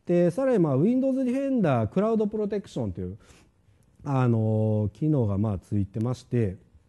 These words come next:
あの、まあ、弊社ってそのご存知の通りですね、あの、例えばアウトルックドットコム、まあ、旧来のホットメールですね、えー、があったりとか、えー、あと、まあ、オンラインのエクスチェンジがあったりとかで、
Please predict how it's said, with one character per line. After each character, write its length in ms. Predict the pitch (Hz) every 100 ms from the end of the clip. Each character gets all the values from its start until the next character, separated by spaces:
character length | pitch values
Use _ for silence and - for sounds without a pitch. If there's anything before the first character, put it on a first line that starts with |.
| _ _ - - _ -
あ 220 | 135 131
の、 140 | 131
ま 100 | 170
あ、 20 |
弊 180 | 139 330
社 120 | 302
っ 60 | 170
て 260 | - 143 113
そ 80 |
の 80 | 127
ご 140 | 120 165
存 200 | 285 226
知 20 |
の 100 | 143
通 160 | 143 127
り 60 |
で 100 | 101
す 80 | 92
ね、 260 | 101 98 90 _ _
あ 220 | 120 120
の、 260 | 120 113 107
例 60 | 180
え 40 |
ば 200 | 202 120
ア 60 | 175
ウ 100 | 208
ト 140 | 208
ル 80 | 196
ッ 100 | 180
ク 80 | 175
ド 120 | 170
ッ 20 |
ト 180 | 165 151
コ 100 | 139
ム、 120 | 98 104
ま 140 | 139
あ、 40 | 123 -
旧 160 | - 226
来 100 | 127
の 80 | 92
ホ 80 | 156
ッ 40 |
ト 140 | 147 151
メ 100 | 120
ー 40 |
ル 80 | 90
で 80 | 87
す 80 |
ね、 180 | 117 123 - - _
え 260 | 127 120 113
ー、 20 |
が 160 | 110 107
あ 20 |
っ 60 | 110 -
た 100 | 117
り 120 | 98
と 120 | 107
か、 300 | 190 175 170 - _
え 280 | 127 120 117
ー、 80 | 117
あ 40 |
と、 100 | 156
ま 80 | 165
あ、 40 |
オ 160 | 120 151
ン 120 | 208
ラ 100 | 226
イ 60 | 165
ン 40 |
の 60 | 107
エ 80 | 107
ク 140 | 123
ス 60 | -
チ 80 | 165
ェ 60 |
ン 40 | 117
ジ 60 |
が 80 | 101
あ 40 |
っ 20 | 92
た 100 | 120
り 80 | 98
と 80 |
か 140 | 92 95
で、 200 | 110